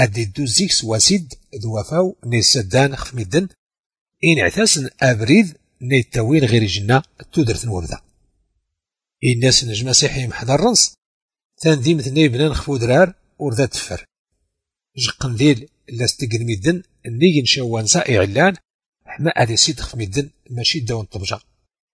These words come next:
أمشي د أقدامومن أمسيحي أرسلي،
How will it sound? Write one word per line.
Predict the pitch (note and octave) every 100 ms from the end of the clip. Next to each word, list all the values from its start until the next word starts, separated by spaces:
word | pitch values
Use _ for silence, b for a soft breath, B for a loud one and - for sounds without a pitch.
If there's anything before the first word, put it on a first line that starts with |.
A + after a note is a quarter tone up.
| _ _ _ _ _ _ _ -
أمشي | A#2+ G#2+ F#3
د | D#3+ -
أقدامومن | A2 G#2+ A#2 C3+ F3+ A#2+ - -
أمسيحي | A2 G#2 - C3 - E3 B2+
أرسلي، | G#2 - F#3